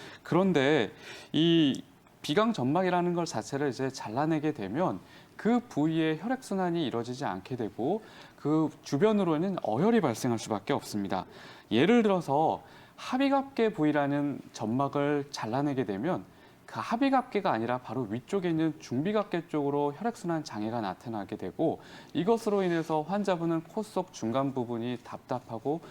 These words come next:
무언가 막혀있는 느낌, 듯한 느낌, 묵직한 느낌이 들면서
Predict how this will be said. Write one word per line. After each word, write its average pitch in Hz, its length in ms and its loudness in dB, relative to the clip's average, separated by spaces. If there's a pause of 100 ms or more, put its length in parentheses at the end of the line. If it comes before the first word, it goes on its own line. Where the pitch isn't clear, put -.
(200)
무언가 131 420 0
막혀있는 170 580 0
느낌, - 460 -8
듯한 120 340 -2
느낌, 160 360 -4 (340)
묵직한 196 580 -2
느낌이 143 360 -2
들면서 113 580 -2